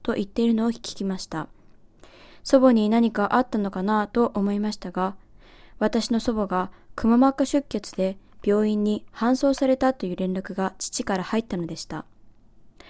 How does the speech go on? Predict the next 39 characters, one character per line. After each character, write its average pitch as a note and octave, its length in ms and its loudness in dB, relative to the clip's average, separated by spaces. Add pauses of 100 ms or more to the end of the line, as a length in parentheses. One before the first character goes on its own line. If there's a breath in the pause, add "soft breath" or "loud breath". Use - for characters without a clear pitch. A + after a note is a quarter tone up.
(340 soft breath)
髪 A#3+ 240 6
の B3+ 120 6
毛 G#3 240 0
一 A3+ 180 -2
筋 A#3 240 -2
も A3+ 100 2
失 A#3 240 0
わ A#3+ 80 2
れ C4 80 6
る C4+ 100 6
こ D4 120 0
と C#4 100 2
は A3 100 0
な G#3+ 160 0
い G#3+ 80 -2
と - 120 -8
い F#3 40 -4
う - 80 -8
言 G3+ 200 -4
葉 G#3 120 0
は、 F3+ 260 -2 (520 soft breath)
毎 C4 180 6
日 G3 460 0 (180)
母 A#3 240 2
が F#3+ 140 -2
通 - 180 0
読 A3+ 220 -2
し - 60 -8
て A3+ 100 -4
い A3 80 0
る G#3+ 80 -2
聖 B3 200 4
書 G#3+ 100 -4
に F3 180 -6
書 G#3+ 80 -4
い G3+ 100 -2
て F#3 120 -8
あ F3 100 -8
り、 F3 220 -8